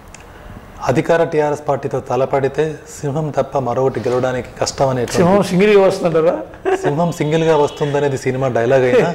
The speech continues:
Speaker 2: <laughs> ఓకే.
Speaker 1: సింహాల సమూహం ఏర్పడబోతుంది. ఎందుకంటే
Speaker 2: మ్మ్.
Speaker 1: సింహం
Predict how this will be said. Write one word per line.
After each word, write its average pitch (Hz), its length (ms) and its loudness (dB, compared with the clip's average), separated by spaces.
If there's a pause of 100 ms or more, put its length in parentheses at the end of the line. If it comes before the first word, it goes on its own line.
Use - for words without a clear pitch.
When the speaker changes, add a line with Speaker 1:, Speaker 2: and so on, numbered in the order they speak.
(140)
Speaker 2:
<laughs> 180 240 0
ఓకే. 160 140 -2
Speaker 1:
సింహాల 160 380 2
సమూహం 156 400 0
ఏర్పడబోతుంది. 120 800 -2
ఎందుకంటే 131 680 -2
Speaker 2:
మ్మ్. 170 400 -2
Speaker 1:
సింహం 160 720 -4